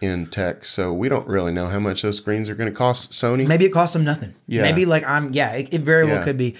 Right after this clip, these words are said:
Speaker 2: Now, if we wanna talk about something that is overpriced, that, uh, what, what's the DualSense Pro controller? Uh,
Speaker 1: The
Speaker 2: the, uh,
Speaker 1: Edge.
Speaker 2: the DualSense Edge. That is two hundred dollars. That, to me, is a waste.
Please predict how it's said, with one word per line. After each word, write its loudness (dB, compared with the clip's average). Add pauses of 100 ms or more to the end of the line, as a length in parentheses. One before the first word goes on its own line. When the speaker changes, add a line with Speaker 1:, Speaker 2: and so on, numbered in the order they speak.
(140)
Speaker 2:
Now, 0
if -4
we 2
wanna -2
talk -6
about -4
something -4
that -4
is 2
overpriced, 0
that, -4
uh, -2 (320)
what, 2
what's 0
the 0
DualSense 0
Pro 2
controller? -2
Uh, 0
Speaker 1:
The 0
Speaker 2:
the, 4
uh, -6
Speaker 1:
Edge. -2 (200)
Speaker 2:
the -2
DualSense 0
Edge. -4 (220)
That 0
is -2
two -2
hundred 0
dollars. -4 (420)
That, 0
to -4
me, -2
is -6
a -8
waste. -8